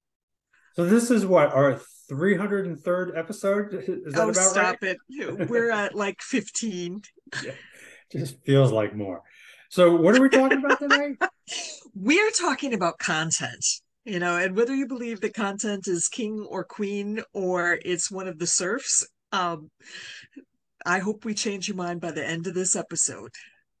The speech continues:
Speaker 1: <laughs> Wh-, which direction are we going?
Speaker 2: We're going towards kings and queens.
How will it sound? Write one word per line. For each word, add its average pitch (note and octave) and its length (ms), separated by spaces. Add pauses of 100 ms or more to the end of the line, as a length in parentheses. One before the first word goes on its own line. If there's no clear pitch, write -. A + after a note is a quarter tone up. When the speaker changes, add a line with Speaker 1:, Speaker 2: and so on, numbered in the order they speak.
(800)
Speaker 1:
<laughs> - 0
Wh-, C#3 80 (880)
which B2+ 520
direction C3+ 360
are B2+ 100
we A#2 100
going? A2 320 (760)
Speaker 2:
We're A3+ 260
going C#4 340
towards C#4+ 360
kings C#4+ 480
and B3+ 220
queens. F#3 840